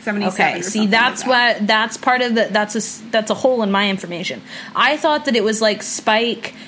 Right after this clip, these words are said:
Speaker 2: got turned into a vampire. He killed two, he killed Slayer one, Slayer two, and then it was Buffy.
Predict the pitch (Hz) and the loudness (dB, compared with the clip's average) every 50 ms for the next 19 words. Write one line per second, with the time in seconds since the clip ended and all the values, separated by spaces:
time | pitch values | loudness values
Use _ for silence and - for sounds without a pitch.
0 | - - - 220 185 - - 240 233 233 226 226 214 226 202 185 180 202 196 208 | -16 -2 0 0 0 2 0 -2 0 0 0 0 2 0 0 0 2 0 0 0
1 | 208 202 214 185 170 170 165 165 165 - 208 185 - - - - 233 226 220 202 | 0 2 2 2 2 2 0 -4 -4 -6 -6 -6 -6 -4 -2 0 0 0 0 -2
2 | 185 - - - 240 226 233 226 - - - 233 208 - 254 226 202 175 - - | -2 -4 -2 0 0 2 2 0 -2 -2 -2 -2 0 0 0 -2 -2 -2 -4 -6
3 | - 220 220 220 214 208 202 202 214 220 240 269 269 254 - - 240 233 220 214 | 0 2 2 4 4 2 2 2 2 2 2 2 0 -2 -2 0 0 2 2 2
4 | 214 208 214 - 262 254 254 254 220 202 190 196 196 190 156 165 180 - - 160 | 2 0 0 -2 -2 0 2 2 2 2 2 2 2 0 0 -2 -4 -4 -4 -4
5 | 160 165 - - - - | -4 -4 -6 -10 -14 -14